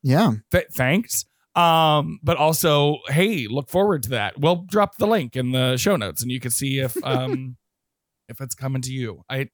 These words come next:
Speaker 2: it seems like such a, who doesn't have, I'm, that's such privilege. That's such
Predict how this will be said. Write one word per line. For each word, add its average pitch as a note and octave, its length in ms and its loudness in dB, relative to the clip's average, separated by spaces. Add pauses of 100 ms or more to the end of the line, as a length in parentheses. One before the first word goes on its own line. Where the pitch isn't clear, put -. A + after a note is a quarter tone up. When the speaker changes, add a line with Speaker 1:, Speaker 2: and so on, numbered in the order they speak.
(160)
Speaker 2:
it C3 220 -12
seems D#3+ 300 -2
like C3 140 -2
such - 220 -4
a, A#2+ 160 -4 (640)
who G3+ 60 0
doesn't F3+ 320 0
have, B2 240 -2
I'm, D3+ 160 -2 (100)
that's C#3+ 220 -2
such - 240 -4
privilege. A2+ 400 -8
That's C3+ 180 -4
such - 320 -4